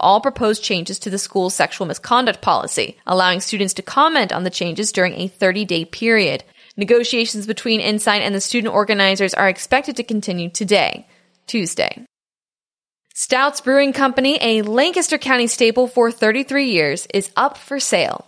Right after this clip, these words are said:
reports Sue Glider with Penn Live dot com. In the meantime, production is being scaled down, and it's expected to cease operations by early spring. The brewery was founded by Carol and Ed Stout in nineteen eighty-seven and broke a beer glass ceiling.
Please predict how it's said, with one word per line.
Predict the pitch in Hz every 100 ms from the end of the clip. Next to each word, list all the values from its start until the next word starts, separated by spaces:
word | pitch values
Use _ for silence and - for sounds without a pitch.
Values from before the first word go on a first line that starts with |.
| _ -
reports | 180 - 170 170
Sue | 196
Glider | 185 185 202 196
with | 185 185
Penn | 208 196
Live | 190 185 180
dot | 160 -
com. | - 196 170 - - _
In | - 247
the | 294
meantime, | 320 381 370 320 330 370
production | 339 233 185 220
is | 202
being | 202 185 185
scaled | - 190 170 170
down, | 165 185 233
and | 233 262
it's | 151 233 247
expected | 240 - 311 277
to | 214
cease | 214 - 294 -
operations | 214 208 202 214 202 -
by | 185 - -
early | 262 254
spring. | 185 - 269 269 135 - _ _ _ -
The | 214
brewery | 262 277 262 247
was | 220 214
founded | 247 226 247
by | 220 202
Carol | - 254 254 254
and | 220 -
Ed | 214 -
Stout | - 202 196 294
in | - 214 214
nineteen | 196 208 -
eighty-seven | 233 190 185 - 254 185 - _
and | - 214
broke | 311 -
a |
beer | 208 226 349 240
glass | 202 196 180
ceiling. | - 302 440 - -